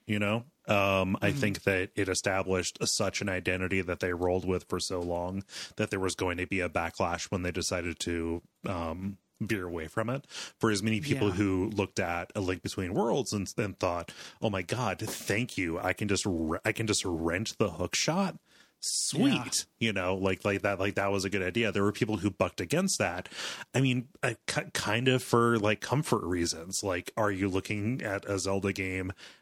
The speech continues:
Speaker 1: as something that is comforting, or are you looking for it as something that will kinda grow and match with the times?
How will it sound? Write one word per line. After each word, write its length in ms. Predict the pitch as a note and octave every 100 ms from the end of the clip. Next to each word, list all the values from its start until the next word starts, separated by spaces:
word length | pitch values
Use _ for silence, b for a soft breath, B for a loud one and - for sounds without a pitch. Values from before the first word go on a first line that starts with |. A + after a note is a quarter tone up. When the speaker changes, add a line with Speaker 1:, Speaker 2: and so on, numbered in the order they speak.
| _ -
Speaker 1:
as 260 | G2 F#2
something 360 | - F#2+ G#2 F#2+
that 140 | F#2
is 160 | F2 -
comforting, 680 | - A#3 - A2+ G#2+ G2
or 40 | G2
are 40 |
you 180 | F#2 F2+
looking 360 | F#2 F#2 G2+ E2
for 320 | - F#2 F2+
it 100 | F2
as 220 | F#2 E2+
something 300 | F#2+ F2 F#2+
that 200 | F2+ F2+
will 460 | F2+ F2 F2 F2 F2+ _ -
kinda 220 | F#2 E2+
grow 320 | F#2 F2+ F2 E2+
and 100 | F2
match 260 | E2 -
with 120 | -
the 60 | -
times? 680 | - E2+ D2+ D#2 C#2+ -